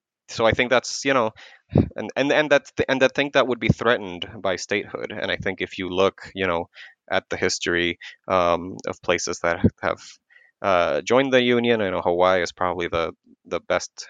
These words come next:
example. Um, we see that th-, there are, there are benefits to statehood, sure. I, I wouldn't deny that. It's not a, a completely, you know, you know, a proposition that only has drawbacks, but the drawbacks are there. And,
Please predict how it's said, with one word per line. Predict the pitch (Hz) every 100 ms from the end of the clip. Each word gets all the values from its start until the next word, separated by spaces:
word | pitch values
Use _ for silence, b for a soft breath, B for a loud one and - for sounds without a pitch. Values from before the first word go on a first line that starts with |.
| -
example. | 87 - 110 113 101 98 101 B B -
Um, | 98 95 92 92 87
we | 95
see | 87 - 107 101
that | 92 92 - - - -
th-, | 71 -
there | 135
are, | 147 147 _ _ -
there | 110
are | 123
benefits | 110 139 - 120 -
to | 104
statehood, | - 101 139 113 92
sure. | - 123 117
I, | 95 90
I |
wouldn't | 92 95 95
deny | 92 90 90
that. | 87 92 98
It's | 87 -
not | 87 87
a, | 95 101 - B B -
a | 98
completely, | - 90 - 92 - 90 85 80 82
you | 71 85
know, | 67
you | 98
know, | 104 87 87 -
a | -
proposition | - 104 - 104 120 101
that | 101
only | 107 104
has | 101 -
drawbacks, | 98 117 147 - - - B B B -
but | 113
the | 110
drawbacks | 113 110 120 -
are | 107 98
there. | 92 123 98
And, | 87